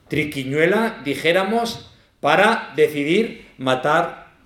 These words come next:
y cargarse a su hermano José. Imaginaros hasta dónde te puede llegar. Lo de la envidia es tremenda, ¿eh? Yo, uno de los pecados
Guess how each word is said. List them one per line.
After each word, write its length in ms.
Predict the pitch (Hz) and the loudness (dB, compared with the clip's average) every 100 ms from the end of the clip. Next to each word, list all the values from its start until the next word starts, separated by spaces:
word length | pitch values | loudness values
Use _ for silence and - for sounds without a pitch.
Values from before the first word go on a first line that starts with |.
| _ - | _ -8
y 760 | 127 131 127 123 120 117 113 117 | -2 0 2 2 0 -2 -6 -6
cargarse 760 | 123 117 135 135 170 180 - - - | -2 0 0 0 -2 -2 -6 -14 -8
a 100 | 107 | -6
su 160 | - | -2
hermano 380 | 120 110 117 160 | -2 -2 -2 -2
José. 480 | 160 98 131 123 - - - - | -2 -4 -4 -4 -6 -20 -16 -8
Imaginaros 800 | 82 95 - 98 104 156 165 - - _ | -4 -4 -4 -2 0 0 -2 -10 -20 _
hasta 260 | - - 90 | -12 -6 -4
dónde 340 | 95 113 135 | -4 -2 -4
te 140 | 139 104 | -4 -4
puede 280 | 104 107 | -2 0
llegar. 500 | 104 98 101 - - - - - - - - | 0 0 -2 -4 -12 -20 -20 -20 -20 -20 -6
Lo 160 | 101 | -2
de 100 | 110 | 0
la 100 | 110 | 0
envidia 880 | 104 104 131 151 156 170 208 214 - - - | 0 -2 -2 -2 0 0 0 -4 -12 -20 -14
es 200 | - - | -10 -4
tremenda, 580 | 131 123 165 165 82 117 | -2 0 -2 -2 -4 -4
¿eh? 220 | 208 - - - _ - - | -8 -14 -20 -20 _ -20 -18
Yo, 460 | 87 107 135 165 - | -6 0 0 0 -4
uno 220 | 110 127 131 | -6 0 2
de 60 | |
los 160 | 135 131 | 0 0
pecados 640 | 135 139 139 147 147 - | -2 0 2 2 0 -4